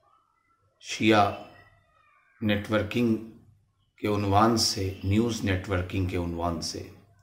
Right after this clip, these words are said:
جو چینل آپ کے درمیان عام ہو رہا ہے، میں اس میں برادر عزیز جناب علی عباس وفا صاحب اور ان کی پوری ٹیم کا تشکر عرض کرتا ہوں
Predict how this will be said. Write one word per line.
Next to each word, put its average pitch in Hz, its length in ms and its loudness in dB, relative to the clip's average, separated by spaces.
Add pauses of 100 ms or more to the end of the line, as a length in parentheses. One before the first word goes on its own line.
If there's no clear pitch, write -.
(460)
جو 98 140 -2
چینل 101 460 2
آپ 95 220 0
کے 92 80 -4
درمیان 95 500 2 (840)
عام 110 340 6
ہو 95 140 2
رہا 92 340 2
ہے، 87 80 -8 (1500)
میں 104 180 4
اس 98 180 2
میں 113 360 0 (1400)
برادر 104 480 4
عزیز 98 540 0 (600)
جناب 98 340 2 (100)
علی 101 240 2
عباس 92 600 2 (120)
وفا 98 380 2
صاحب 90 400 0
اور 92 160 2
ان 98 160 0
کی 104 120 -2
پوری 110 280 -2 (140)
ٹیم 104 220 -2
کا 104 140 -6
تشکر 110 640 2
عرض 95 180 -2
کرتا 95 340 -6
ہوں 92 140 -4